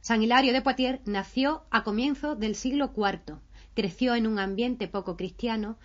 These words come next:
fue bautizado años más tarde y después de un camino de búsqueda de verdad que lo llevó a la fe en Cristo, fue elegido obispo de su ciudad, dedicando toda su vida a defender la fe en la divinidad de Cristo frente a los arrianos,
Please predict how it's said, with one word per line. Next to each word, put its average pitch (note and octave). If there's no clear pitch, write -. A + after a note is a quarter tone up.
fue C#4
bautizado C#4+
años A3+
más G#3
tarde G#3+
y G#3
después G3+
de A#3+
un A#3
camino F#3+
de F#3
búsqueda F3+
de F3
verdad F3
que G3+
lo F#3
llevó F#3
a G3+
la F#3
fe F#3+
en F#3+
Cristo, B3
fue C#4
elegido G#3+
obispo G#3+
de F#3
su G3
ciudad, B3+
dedicando A3
toda G#3+
su G3+
vida C4+
a G3
defender G#3+
la G3
fe D4+
en G#3+
la G3+
divinidad G3+
de F#3+
Cristo A#3+
frente G#3+
a F3
los E3+
arrianos, F3